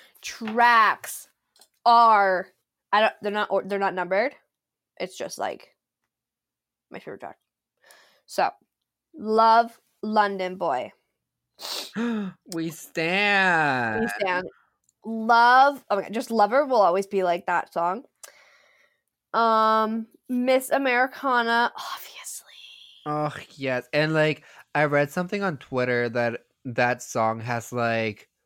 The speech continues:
Speaker 2: undertones where it talks about, like, the American politics. So that's
Speaker 1: Really?
Speaker 2: pretty cool. Yeah, apparently it's, like, 'cause, you know, it says, like,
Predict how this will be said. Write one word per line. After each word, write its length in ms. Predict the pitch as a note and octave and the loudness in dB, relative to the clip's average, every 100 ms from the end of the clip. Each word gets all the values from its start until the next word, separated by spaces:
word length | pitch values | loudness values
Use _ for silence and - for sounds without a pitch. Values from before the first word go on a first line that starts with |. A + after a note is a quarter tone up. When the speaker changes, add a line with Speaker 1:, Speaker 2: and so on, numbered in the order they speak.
| _ _ _ _ _ _ | _ _ _ _ _ _
Speaker 2:
undertones 800 | A#2+ A#2 A#2+ A#2 A#2 B2+ A#2+ A#2+ | -4 -4 -4 -6 -6 -6 -4 -6
where 180 | B2+ A#2+ | -6 -4
it 140 | A#2 - | -4 -4
talks 280 | A#2 A2 B2+ | -6 -6 -6
about, 260 | A2+ A2+ | -4 -4
like, 340 | A2 A2 - - | -4 -6 -8 -12
the 140 | A#2+ | -6
American 420 | A2 G#2+ G#2 A#2 G#2 | -4 -4 -6 -8 -10
politics. 880 | - G#2 G#2 - D#3+ F3+ - - _ _ _ _ _ _ _ _ _ | -6 -4 -4 -6 -8 -8 -12 -20 _ _ _ _ _ _ _ _ _
So 220 | _ C#3 A#2+ | _ -6 -4
that's 140 | A#2+ | -4
Speaker 1:
Really? 240 | F#3+ F#3 | -4 -4
Speaker 2:
pretty 180 | G3+ - - | -4 -8 -8
cool. 300 | E3 B2 F2+ | -4 -4 -4
Yeah, 260 | A2+ A#2+ | -2 -2
apparently 420 | A#2 B2+ B2+ B2 A#2+ | -2 -4 -6 -4 -6
it's, 220 | G#2+ - | -8 -6
like, 400 | A#2 A2 A2 - | -4 -2 -4 -8
'cause, 160 | - B2 | -10 -8
you 80 | B2 | -6
know, 220 | A#2+ B2 | -4 -4
it 260 | - A#2 | -6 -8
says, 220 | - A#2+ A#2 | -6 -6 -4
like, 240 | A2 G#2+ | -6 -8